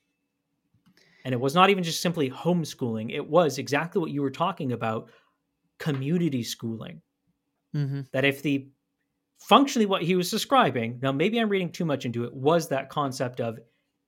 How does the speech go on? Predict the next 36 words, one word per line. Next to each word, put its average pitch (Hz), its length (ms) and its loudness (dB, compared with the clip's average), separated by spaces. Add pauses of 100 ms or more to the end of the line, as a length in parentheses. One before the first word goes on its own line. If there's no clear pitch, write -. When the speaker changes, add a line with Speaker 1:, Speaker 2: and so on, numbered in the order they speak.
(280)
Speaker 1:
parents 151 380 -2
then 139 200 2
get 135 140 -8
to 123 60 -12
choose 127 300 -4
how 127 100 -4
their 120 140 -6
kids 127 260 -6
are 143 60 -6
educated, 120 540 -8
homeschool, 143 680 -2
private 139 360 -2
school. 139 500 0 (380)
Uh, 123 260 0 (160)
it 143 100 -4
sounded 160 240 0
like 147 120 0
he 147 160 -4
had 147 160 4
a 139 40 0
provision 127 480 -4
for 127 300 -4
a 127 120 -2
public 127 440 -6
school 156 340 -4
in 156 80 -4
there, 160 340 -4
but 120 120 -4
again, 147 300 -4
it - 140 -10
sounded 139 260 -2
more 123 220 -4
like 120 240 -6
a 135 80 -8
community 165 540 -6
school - 440 -14